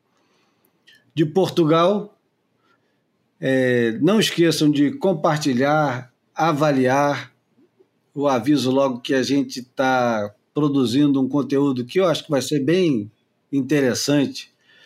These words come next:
sobre o Sagres Surf Culture. Já tem depoimentos aqui do Chris Hines, do Sandel Burke, do Wolfgang Bloch. E em breve, como a gente prometeu há um tempo atrás, vamos soltar esse,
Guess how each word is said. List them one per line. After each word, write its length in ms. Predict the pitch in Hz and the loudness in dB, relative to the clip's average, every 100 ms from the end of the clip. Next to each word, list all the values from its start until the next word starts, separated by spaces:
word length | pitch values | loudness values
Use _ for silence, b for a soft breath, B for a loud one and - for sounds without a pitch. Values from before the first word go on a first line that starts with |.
| b | b
sobre 400 | - - 147 139 | -10 -2 0 2
o 80 | 135 | 0
Sagres 460 | 117 156 147 139 - | 0 0 0 0 -2
Surf 280 | 151 135 - | -2 -2 -4
Culture. 480 | 151 156 151 139 127 | 0 0 0 -4 -2
Já 140 | 127 | -2
tem 280 | - 139 131 | -2 -2 0
depoimentos 800 | 127 117 135 123 131 123 120 120 | -2 -2 -2 0 0 -2 -4 -4
aqui 300 | 110 - 120 | -4 -6 -6
do 200 | 113 104 | -6 -8
Chris 280 | 131 120 104 | -4 -4 -4
Hines, 640 | 110 139 139 131 123 - | -4 -2 0 -2 -4 -12
do 200 | 120 117 | -10 -8
Sandel 340 | - 131 123 | -6 -4 -4
Burke, 520 | 107 123 139 135 131 - | -2 -2 0 0 -4 -12
do 300 | 123 123 117 | -4 -2 -2
Wolfgang 400 | 110 127 120 110 104 | -2 -6 -4 -8 -4
Bloch. 440 | 117 135 139 - _ _ b b b b b 120 | -2 0 -2 -6 _ _ b b b b b -4
E 600 | 120 117 113 107 98 95 _ _ _ _ _ _ _ _ _ - | -2 0 -2 -4 -6 -8 _ _ _ _ _ _ _ _ _ -2
em 160 | 151 | 0
breve, 600 | 139 123 127 139 107 98 101 107 - | 2 2 2 2 0 -6 -12 -20 -6
como 180 | 123 120 | -2 -2
a 60 | |
gente 240 | 107 113 - | -2 -4 -4
prometeu 520 | 117 113 104 123 117 | -4 -2 -2 -2 -2
há 80 | 113 | 0
um 120 | 120 | -2
tempo 260 | 117 110 127 | -2 -2 -4
atrás, 600 | 127 135 147 113 - - b b b b b _ _ - | -2 0 0 -2 -6 -18 b b b b b _ _ -12
vamos 500 | 101 135 139 135 127 | -2 0 2 0 0
soltar 560 | 139 123 120 123 123 | 0 -2 0 0 2
esse, 560 | 123 120 - 123 113 | 0 0 -2 -2 -2